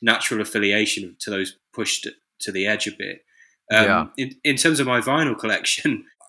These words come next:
Speaker 1: I was saying for ye-, I've always had huge, you know, C D collections, stuff like that. And I was saying to years, uh, for years to my partner at the time, "Oh, I'd love to have a, a record player." And she surprised me with just a batch of records.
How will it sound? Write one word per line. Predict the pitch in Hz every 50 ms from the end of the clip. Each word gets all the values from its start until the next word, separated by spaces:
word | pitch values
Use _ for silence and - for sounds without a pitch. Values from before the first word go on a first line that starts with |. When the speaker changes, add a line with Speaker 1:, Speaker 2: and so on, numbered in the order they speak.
| _ -
Speaker 1:
I | 131 131
was | 127 123 - -
saying | - 165 165 156 139
for | 135 - 139
ye-, | 120 123 139 139
I've | 131 135 135 139 - 143
always | 147 147 139 131 -
had | 123 107 -
huge, | - - - 143 123 117 107 104 - - - - -
you | - 117 107
know, | 98 95
C | - - 120 110
D | 98 110 104
collections, | 98 - 104 101 92 - - - 101 95 -
stuff | - 101 - -
like | 104 95 -
that. | 107 101 95 87 - - - - - _ -
And | 107 110
I | 110
was | 110 107 -
saying | - 120 110 107 104 104 110 -
to | - - - 107
years, | 107 113 110 104 101 95 - - - - -
uh, | 107 98 95 90 - - - _ _ _ _
for | - 104
years | 104 104 104 95 -
to | - 104
my | 101 92
partner | - 101 98 - 95
at | 80 87
the | 87
time, | - - 95 92 92 87
"Oh, | 90 87
I'd | 90 87
love | - 95 - -
to | 90
have | 85 - 87 87
a, | 85 78 - _ _ _ _ _
a | 95 92
record | 98 95 92 - 104 95 - -
player." | - 95 92 87 82 90 - _ - _ _ _ 113
And | 110 110
she | - 113 113
surprised | 110 - - - - 131 131 135 135 131 - -
me | 104
with | 95 101 95
just | - 101 - -
a | 110 92 - _
batch | 113 107 101 - - -
of | 104 92 - 104
records. | 104 107 104 - - 98 90 87 - - - - -